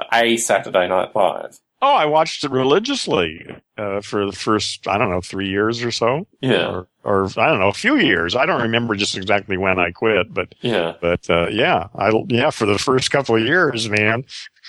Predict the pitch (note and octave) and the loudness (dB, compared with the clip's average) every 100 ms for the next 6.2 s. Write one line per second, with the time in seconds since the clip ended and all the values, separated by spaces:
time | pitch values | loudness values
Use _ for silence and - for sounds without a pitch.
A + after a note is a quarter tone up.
0 | - F3 G3 G#3+ G#3 D3 E3+ D3 - F#3+ | -2 0 2 2 4 4 2 2 2 2
1 | G#3 C#3+ B2 A#2+ B2+ C3 D#3 C#3 C3 A#2 | 4 4 4 2 0 0 2 2 2 0
2 | A2 G#2+ D#3 A#2+ F#2 - - D#4+ - - | -2 0 0 0 -4 -10 -12 -10 -12 -12
3 | G3+ G3 A3 F#3 G#3+ A#3 C#4 B3 F3 - | -6 0 2 2 2 0 0 0 -2 0
4 | E3 C#4 - A3 F3+ E3+ D#3 D3+ C#3 C3+ | 0 0 -2 0 2 2 0 0 -4 0
5 | C#3+ C#3+ - D3 C3+ C3+ C3 B2 A2+ G#2+ | 0 0 -2 -2 0 0 -4 0 0 0
6 | G#2+ | -4